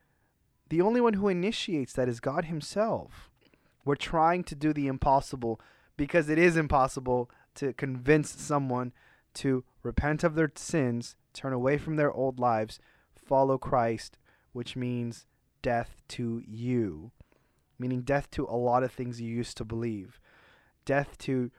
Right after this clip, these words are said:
hopes and dreams that you may have had. And it doesn't necessarily mean that you're gonna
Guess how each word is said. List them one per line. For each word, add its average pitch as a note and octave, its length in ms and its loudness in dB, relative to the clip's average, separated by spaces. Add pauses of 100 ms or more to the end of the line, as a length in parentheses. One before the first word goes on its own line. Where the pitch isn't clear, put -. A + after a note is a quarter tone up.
(160)
hopes C#3+ 360 0
and C3 220 -6
dreams B2+ 680 -2
that - 220 -8
you B2 180 -8
may B2 340 -4
have A#2+ 220 -6
had. A#2 560 -4 (1080)
And C#3+ 80 -4
it D3+ 40 2
doesn't F3 240 0
necessarily F3 460 2
mean F3 260 0
that E3+ 80 0
you're D#3+ 120 2
gonna F3+ 260 0